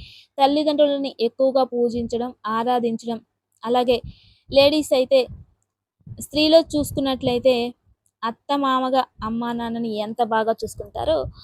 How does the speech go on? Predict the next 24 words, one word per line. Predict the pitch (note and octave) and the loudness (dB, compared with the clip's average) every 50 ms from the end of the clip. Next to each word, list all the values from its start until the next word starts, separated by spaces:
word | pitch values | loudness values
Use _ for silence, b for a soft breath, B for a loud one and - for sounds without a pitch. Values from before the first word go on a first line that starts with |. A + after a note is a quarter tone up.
| B B B B B - | B B B B B -6
అత్త | B3 C4 - - D#4+ D#4+ | -6 -4 -2 -2 -2 0
మామయ్యలను | D#4+ D4+ C#4+ C#4 C#4 C4+ C4+ C4 B3+ B3+ A#3+ | 0 0 0 0 -2 -4 -4 -4 -6 -6 -6
కూడా | - B3+ C4 B3+ B3 | -4 0 2 2 2
అంతే | A3+ A3 A3+ A3+ C#4 C#4 C4+ | 0 -2 -2 2 2 4 4
బాగా | B3+ B3+ A#3+ A#3 A#3 A3+ - - | 4 2 0 0 0 -2 -2 -4
చూసుకోవడం | A#3+ A3 - - A#3 A3+ A3 A#3+ C#4 - _ _ - | -6 -6 -4 -2 -2 0 0 -2 -4 -6 _ _ -6
వీళ్ళలోని | A3+ A#3 A3+ A3+ A3+ A3 A3 A3 A#3 A#3 A#3+ A#3+ | -4 -2 -2 0 -2 -2 -2 -2 -4 -4 -4 -6
ఒక | A3+ G#3+ - A3 G#3 G3+ - - G3+ A3+ | -6 -6 -4 -4 -4 -4 -6 -6 -4 -4
గొప్ప | A3 - _ _ - C4 B3 A3 A3 - _ _ _ _ _ _ _ _ _ _ _ _ _ _ _ _ _ | -4 -4 _ _ 2 4 4 4 2 -4 _ _ _ _ _ _ _ _ _ _ _ _ _ _ _ _ _
నైపుణ్యం | A3 A3+ A3 A3 - A#3 A3+ A3 A3 A3 G#3+ | -8 -6 -6 -4 -4 -4 -4 -4 -4 -6 -6
అని | A3+ A#3+ - | -6 -6 -6
చెప్పవచ్చు. | G#3+ G3+ - G#3+ G3 G3 G3 - - A#3+ - _ _ _ _ _ _ _ _ _ _ _ _ _ _ - | -6 -4 -4 -4 -4 -4 -6 -10 -12 -20 -20 _ _ _ _ _ _ _ _ _ _ _ _ _ _ -2
వీళ్ళ | C4 C#4+ D4 D4 C#4 B3+ - - - - - | 2 4 6 6 6 6 4 2 -4 -10 -6
జీవన | G#3+ B3+ C4+ C4+ C#4+ C#4+ D4 D4 | -4 -2 0 2 2 2 0 -2
శైలిలో | - C#4 B3 A#3+ A#3 A#3 A3+ A3+ | -2 -2 -2 -2 -2 -2 -4 -4
కూడా | A#3 - A#3+ B3 B3 A3+ - - _ _ _ - | -2 0 2 2 4 2 0 -2 _ _ _ -6
చాలా | B3 A#3 A#3 A3+ | -4 -4 -2 -4
మంచి | A3 A3 A3 A#3+ B3+ C4+ D4 - - D#4 A#3 - _ b b b b b b b - | -6 -8 -8 -6 -6 -6 -6 -4 -4 -6 -6 -8 _ b b b b b b b -6
మార్కులైతే | A3+ A3+ A#3 A#3+ A#3 A#3 A3+ A3 A3 C4 B3+ | -2 -2 -2 -2 -2 -2 -2 0 2 2 2
వీళ్ళు | A#3 G#3+ G3+ | 2 0 -2
కొట్టేస్తారు. | - - G#3 G3 - G#3 G3+ - - D#3 - - - - - _ _ _ _ _ - - - _ _ _ _ _ _ _ _ _ _ _ _ | -4 -6 -6 -6 -6 -8 -8 -6 -4 -6 -6 -6 -10 -20 -20 _ _ _ _ _ -20 -20 -20 _ _ _ _ _ _ _ _ _ _ _ _
కర్కాటక | - C4+ C4+ C4+ - D#4+ D#4+ D#4 D#4 - | 6 6 6 6 4 2 2 2 0 2
రాశి | C4+ C4 B3+ B3+ - - | 2 4 2 2 0 0
వాళ్ళకి | B3+ B3 A#3 A#3 A#3 A#3 - | 0 2 2 2 0 -2 -4